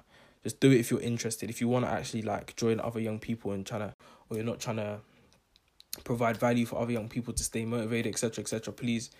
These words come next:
don't gas it and say, "Oh yeah, yeah, yeah, it's all right." Like, it's not for everyone. I'm not saying don't come, but, you know,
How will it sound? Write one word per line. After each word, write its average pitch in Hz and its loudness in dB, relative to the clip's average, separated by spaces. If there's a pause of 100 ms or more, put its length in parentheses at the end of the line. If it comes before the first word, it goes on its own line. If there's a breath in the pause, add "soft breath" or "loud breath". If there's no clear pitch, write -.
(300 loud breath)
don't 117 2
gas 117 0
it 120 0
and 113 -4
say, 110 0
"Oh 120 2
yeah, 127 2
yeah, 123 2
yeah, 120 0 (200)
it's - -6
all 117 0
right." 104 0
Like, 98 -6
it's - -8
not 120 -4
for - -2
everyone. 107 -4
I'm 117 -2
not 98 -2
saying 117 -2
don't 139 4
come, 156 6 (440 loud breath)
but, 113 2 (100)
you 113 -4
know, 104 -4